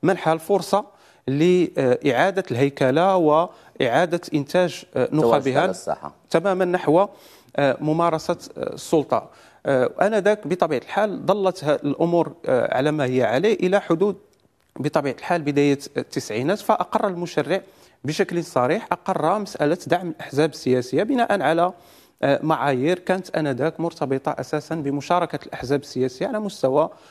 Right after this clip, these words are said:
Speaker 1: سواء انتخابات تشريعية أو انتخابات، آه، المحلية.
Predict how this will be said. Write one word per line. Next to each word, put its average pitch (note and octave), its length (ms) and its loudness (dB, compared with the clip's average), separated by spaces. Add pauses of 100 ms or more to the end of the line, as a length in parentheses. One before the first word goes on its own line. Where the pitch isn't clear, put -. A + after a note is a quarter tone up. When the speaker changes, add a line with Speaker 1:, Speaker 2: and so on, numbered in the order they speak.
(160)
Speaker 1:
سواء F#3 240 2
انتخابات C#3+ 600 -2
تشريعية B2+ 520 -2
أو D3+ 160 -6
انتخابات، C#3 640 -2 (500)
آه، C#3 220 2
المحلية. C3 600 0